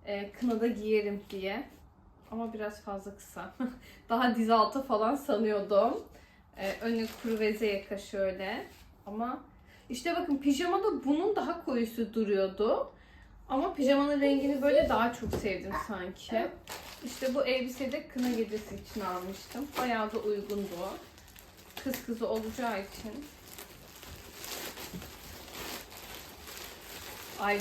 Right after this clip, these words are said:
bu nedir? Cihangir paketi açmak için o kadar ağladım, hiç yüzüne bakmıyorsun.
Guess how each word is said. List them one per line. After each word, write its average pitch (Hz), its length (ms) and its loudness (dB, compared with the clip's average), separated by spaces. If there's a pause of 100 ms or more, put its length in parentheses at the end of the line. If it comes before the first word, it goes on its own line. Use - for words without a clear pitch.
(120)
bu 233 140 4
nedir? 226 920 8 (1300)
Cihangir 381 420 4
paketi 466 360 0 (120)
açmak 427 260 -4
için - 180 -6
o 415 80 -2
kadar 415 220 0
ağladım, 339 440 2 (120)
hiç - 80 -6
yüzüne 294 360 0
bakmıyorsun. 190 960 -4